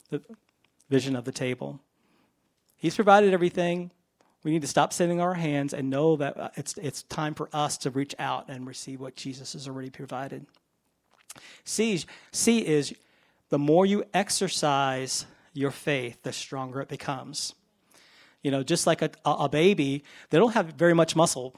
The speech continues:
going on. But as they, as they start moving and growing and using those muscles, they get stronger and stronger, you know? You know, Andrew Wommack says,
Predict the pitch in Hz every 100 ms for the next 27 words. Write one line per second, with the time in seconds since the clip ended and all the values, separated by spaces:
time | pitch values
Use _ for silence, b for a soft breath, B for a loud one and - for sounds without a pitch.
0 | - 147 131 127 127 139 170 _ b b
1 | b 143 143 151 156 143 - 139 147 139
2 | 156 - 156 196 196 196 185 147 160 185
3 | 190 180 143 139 170 214 233 175 175 170
4 | 170 156 160 170 160 175 - 147 - 143
5 | 143 - - 139 135 143 151 160 - 202
6 | 226 190 - _ _ _ _ _ _ -
7 | 135 131 135 185 _ b b b 156 143
8 | 170 180 175 196 196 165 - 160 160